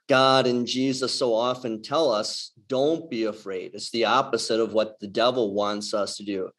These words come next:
Uh, and, you know, and as you were talking, Tom, it reminded me of something that Mike Rowe said. So he's, you know, Dirty Jobs and a bunch of other things that he does, but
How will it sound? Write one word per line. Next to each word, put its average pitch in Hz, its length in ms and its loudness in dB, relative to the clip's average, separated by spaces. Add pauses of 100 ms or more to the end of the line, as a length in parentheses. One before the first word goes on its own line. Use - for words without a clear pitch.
(500)
Uh, 82 220 -4 (640)
and, 180 260 6
you 147 60 2
know, 160 140 8
and 151 540 2
as 160 180 6
you 156 60 6
were 143 60 6
talking, 165 420 2
Tom, 139 280 2
it 131 140 -6
reminded 131 760 -2
me 127 220 -2
of 120 160 -4
something 127 640 -2 (280)
that 123 120 0
Mike 127 320 2
Rowe 127 240 4
said. 107 320 -2
So 117 80 -4
he's, 127 600 -2 (340)
you 107 80 -4
know, 107 140 -2 (200)
Dirty 127 300 2
Jobs 113 460 2
and 117 60 -4
a 113 40 -2
bunch 117 300 -2
of 120 100 -6
other 113 480 0 (220)
things 117 200 -6
that 113 60 -6
he 113 80 0
does, 110 360 2
but 107 180 -2